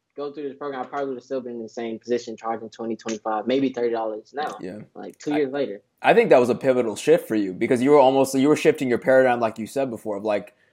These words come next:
Speaker 2: not only the investment side of things, but also just, like, I think a lot of younger barbers too, like, they have, there's always, like, this ego, whenever you're young, right? I, I have this
Speaker 1: Yeah.
Speaker 2: too all the time where you're like,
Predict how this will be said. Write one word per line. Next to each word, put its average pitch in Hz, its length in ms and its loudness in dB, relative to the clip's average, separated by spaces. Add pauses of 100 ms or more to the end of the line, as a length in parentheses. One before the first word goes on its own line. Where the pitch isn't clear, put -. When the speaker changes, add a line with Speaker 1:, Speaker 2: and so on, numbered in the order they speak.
(160)
Speaker 2:
not 127 200 -2
only 139 160 2
the 120 140 2
investment 113 520 -2
side 113 200 2
of 107 80 -2
things, 110 260 -4
but 113 120 -6
also 110 320 0
just, 107 240 -8
like, 107 320 -4 (420)
I 131 100 4
think 156 160 2
a 143 40 8
lot 127 220 8
of 127 100 4
younger 127 260 4
barbers 120 360 4
too, 131 220 -2
like, 113 180 -2
they 135 80 0
have, 120 240 2 (400)
there's 156 260 6
always, 156 260 6
like, 131 140 2
this 123 180 -6
ego, 131 340 2 (140)
whenever 165 360 0
you're 123 140 4
young, 107 360 -2
right? 120 320 4
I, 120 180 4
I 117 100 2
have 135 180 4
this 113 160 -2
Speaker 1:
Yeah. - 40 -14
Speaker 2:
too 147 100 2
all 120 100 4
the - 20 -14
time 120 140 -4
where 123 120 0
you're 127 80 6
like, 113 140 0